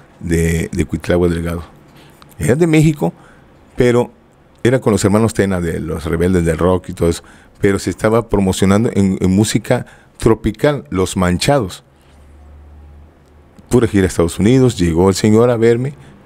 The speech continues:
nos fuimos a México a sacar mi pasaporte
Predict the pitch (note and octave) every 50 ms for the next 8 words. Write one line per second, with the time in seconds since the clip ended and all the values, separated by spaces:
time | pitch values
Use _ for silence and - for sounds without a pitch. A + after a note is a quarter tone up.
0 | - _ - - - _ _ - _ _ _ - - D#2 E2+ - - G#2+ A#2+ C3
1 | C3 D3 C#3+ C3+ C3+ C#3 C#3 C3 - - D3 C#3 - - - _ - - - _
2 | - - - E2+ - G#2 F#2+ G2+ G#2 G#2 A2+ A2 - G#2+ - - A2+ A#2 A2+ -
3 | -